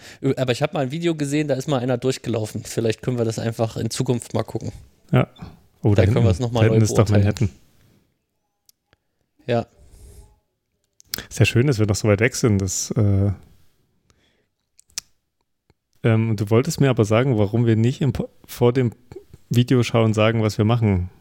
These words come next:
Speaker 2: Oder warum wir nicht sagen, was
Speaker 1: Nee,
Speaker 2: wir
Speaker 1: wir
Speaker 2: in diesem
Speaker 1: können
Speaker 2: Podcast machen.
Speaker 1: also nicht so, ähm, explizit das immer ankündigen.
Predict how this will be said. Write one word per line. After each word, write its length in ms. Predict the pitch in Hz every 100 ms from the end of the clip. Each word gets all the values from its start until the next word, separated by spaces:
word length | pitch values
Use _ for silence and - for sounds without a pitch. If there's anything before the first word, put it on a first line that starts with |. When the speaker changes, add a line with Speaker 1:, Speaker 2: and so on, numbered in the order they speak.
| _ _ _ _
Speaker 2:
Oder 340 | 143 107 101
warum 400 | 101 98 107 107 101 - - -
wir 80 | 104
nicht 140 | 98
sagen, 240 | - 107
was 80 | 107
Speaker 1:
Nee, 40 | 123
Speaker 2:
wir 60 | 113
Speaker 1:
wir 20 |
Speaker 2:
in 80 | 104
diesem 120 | 104 131
Speaker 1:
können 80 | -
Speaker 2:
Podcast 420 | 123 - 107 -
machen. 60 | 98 123
Speaker 1:
also 160 | 107 - - 143
nicht 260 | 131 135 -
so, 360 | 123 123 120 - -
ähm, 500 | 120 120 117 117 113 - - -
explizit 580 | - - - 120 - 135
das 120 | 120
immer 140 | 117 113
ankündigen. 560 | 127 - 120 104 -